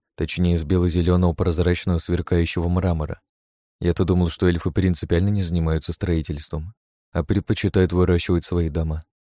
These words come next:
Но даже несмотря на то, что храм состоял из мрамора, выглядел он каким-то неестественно легким и воздушным.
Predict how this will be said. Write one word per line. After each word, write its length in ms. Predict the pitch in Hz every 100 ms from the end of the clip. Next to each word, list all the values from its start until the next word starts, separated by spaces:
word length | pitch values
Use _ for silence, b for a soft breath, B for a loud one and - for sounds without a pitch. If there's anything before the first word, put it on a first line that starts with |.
| _ -
Но 220 | 87 117
даже 240 | 127 120
несмотря 480 | 120 110 117 120 123
на 100 | 110
то, 140 | 113
что 160 | 104 101
храм 280 | - 104 98
состоял 480 | - 92 92 95 90
из 120 | 82
мрамора, 540 | 82 90 95 85 78 - _ -
выглядел 540 | 87 95 95 87 87
он 140 | 85 82
каким-то 420 | 90 82 87 92
неестественно 760 | 82 82 87 - 98 90 85 85
легким 460 | 82 92 - 85
и 40 | 82
воздушным. 640 | 90 87 95 - 80 104